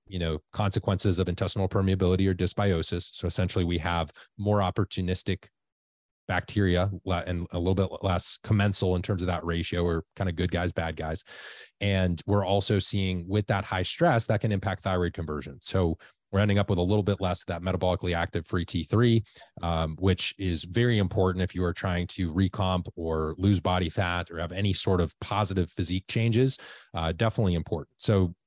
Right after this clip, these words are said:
even bringing it back to just kinda where Luke was, H P A ax-, axis activation, I look at that as kind of multifaceted,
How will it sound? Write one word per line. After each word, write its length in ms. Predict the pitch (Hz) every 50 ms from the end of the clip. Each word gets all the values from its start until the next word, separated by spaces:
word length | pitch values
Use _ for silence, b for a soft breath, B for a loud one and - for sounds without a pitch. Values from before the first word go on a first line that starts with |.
| _ _
even 240 | - 135 135 143 123
bringing 220 | 113 120 117 110
it 60 | 101 -
back 260 | 95 95 98 95 -
to 80 | 98
just 240 | 85 87 85 - -
kinda 160 | - 101 90
where 160 | 85 90 90 85
Luke 240 | 87 92 92 -
was, 280 | 95 90 87 85 82 - -
H 160 | 95 92 -
P 120 | - 98 85
A 40 | 82
ax-, 240 | 82 85 - - - _ _ _ _ _ _ -
axis 280 | 110 135 - - 104 -
activation, 520 | 98 95 - 87 90 90 85 - - 87
I 100 | 85 98
look 180 | 101 101 98 104
at 100 | 92 -
that 180 | 95 90 90
as 100 | 87 -
kind 180 | - - 92 92
of 120 | 85 - B B B B B B B B B B _ _ - 110
multifaceted, 1080 | 110 120 120 117 - 120 104 - - 110 95 98 98 - 120 95 98 95 90 87 87